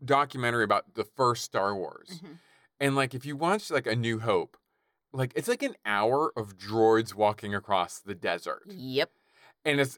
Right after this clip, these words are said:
Speaker 1: if you've seen the movie enough times, it's kinda boring, actually.
Speaker 2: Kinda
Speaker 1: Like, nothing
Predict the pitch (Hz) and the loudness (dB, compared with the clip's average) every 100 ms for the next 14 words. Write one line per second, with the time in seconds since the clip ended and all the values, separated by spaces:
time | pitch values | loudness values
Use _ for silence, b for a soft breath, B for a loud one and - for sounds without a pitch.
0 | _ 160 131 131 139 127 208 247 233 156 | _ -2 -2 -6 -6 -4 -2 0 2 4
1 | 196 190 131 123 - 131 120 - - 143 | 4 4 4 2 0 -2 -2 -6 0 2
2 | 196 143 104 110 131 175 180 185 - 202 | 2 2 4 6 6 2 -2 -2 -4 -2
3 | 135 165 180 - 143 156 160 - | 0 2 2 2 4 4 4 2